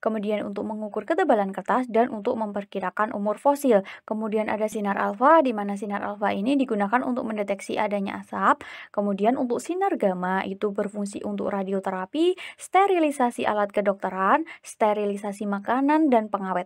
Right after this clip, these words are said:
makanan, mengukur ketebalan baja, mendeteksi datangnya cairan dalam pipa, membuat varietas tanaman baru yang tahan terhadap penyakit, dan juga untuk pembuatan radiovaksin. Nah,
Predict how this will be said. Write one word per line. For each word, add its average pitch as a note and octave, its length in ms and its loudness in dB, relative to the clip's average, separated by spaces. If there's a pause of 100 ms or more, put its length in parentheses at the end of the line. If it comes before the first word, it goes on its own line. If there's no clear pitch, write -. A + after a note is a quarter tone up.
makanan, G#3+ 640 -2 (320)
mengukur D#4+ 400 2
ketebalan G3+ 480 0
baja, F#3 480 0 (240)
mendeteksi G#3 560 0
datangnya G#3 480 0
cairan G3+ 400 -2
dalam C#4+ 320 0
pipa, F#3+ 400 -2 (320)
membuat G#3 320 4
varietas D#4 560 2
tanaman D4 560 0
baru G3 400 2
yang B3+ 320 0
tahan C#4 400 2
terhadap G3+ 560 -4
penyakit, G3 560 -6 (240)
dan A#3+ 240 4
juga G#3+ 320 2
untuk G#3+ 320 -10
pembuatan G#3 640 -2
radiovaksin. G3+ 1200 -2 (240)
Nah, F#3+ 320 -8